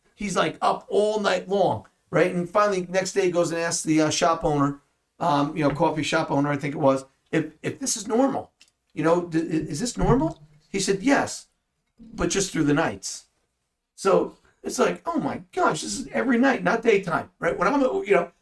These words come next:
I'm, everybody's up during the day. Why did it happen during the day, right? Nope, just at night. So the second week, he was able to doze off a little bit, you know, for a short period of time.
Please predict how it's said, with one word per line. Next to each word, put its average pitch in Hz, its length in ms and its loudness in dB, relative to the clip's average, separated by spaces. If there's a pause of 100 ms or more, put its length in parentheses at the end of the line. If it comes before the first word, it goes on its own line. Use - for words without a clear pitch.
(140)
I'm, 349 160 0
everybody's 320 400 0
up 381 160 0
during 233 160 0
the 185 80 -6
day. 175 180 -2
Why 220 220 0
did 247 100 -4
it 240 60 0
happen 240 180 -2
during 220 200 0
the 220 120 -4
day, 175 120 -2
right? - 260 -4
Nope, 214 240 -2
just 190 180 -2
at 196 80 2
night. 151 300 -2 (500)
So 175 280 2
the 165 140 -4
second - 500 0
week, 139 380 0
he 180 140 -6
was 170 160 -4
able 175 200 -2
to 151 60 -10
doze 156 320 -2
off 156 260 -8
a - 40 -10
little 123 240 -10
bit, 110 240 -10 (400)
you 139 100 -6
know, 131 260 0 (180)
for 113 80 -4
a - 20 0
short 165 300 -4
period 143 320 -2
of 127 60 -12
time. 135 480 -4